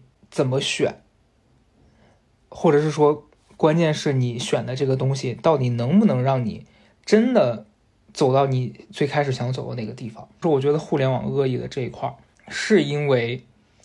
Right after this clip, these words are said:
真的还是很多人真的太闲了。<laughs> 怎么会上一个这么肤浅的价值？就我觉得也不是说太闲，是因为，因为上网是一件成本很低的事情，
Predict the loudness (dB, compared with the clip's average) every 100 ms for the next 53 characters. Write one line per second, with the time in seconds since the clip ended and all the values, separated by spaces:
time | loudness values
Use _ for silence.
0 | _ _ _ _ _ _ _ _ _ _
1 | _ _ _ 0 2 4 4 2 -2 -10
2 | _ _ _ _ _ -20 -6 -4 0 0
3 | 2 2 2 2 0 -2 -4 -2 -4 -4
4 | -8 -8 -10 -14 -20 _ -14 -12 -10 -10
5 | -10 -14 _ -2 2 2 0 -6 _ _
6 | _ _ -4 0 2 2 0 -2 -2 -4
7 | -4 -4 0 0 -2 -6 -10 -12 -14 -14
8 | 2 4 6 4 4 0 -8 -20 _ _
9 | _ -16 -6 0 4 4 4 2 0 -2
10 | 0 4 6 6 6 2 -2 _ _ _
11 | 2 6 6 6 4 4 2 2 0 0
12 | 0 0 -2 -2 -2 -4 2 2 2 -2
13 | -8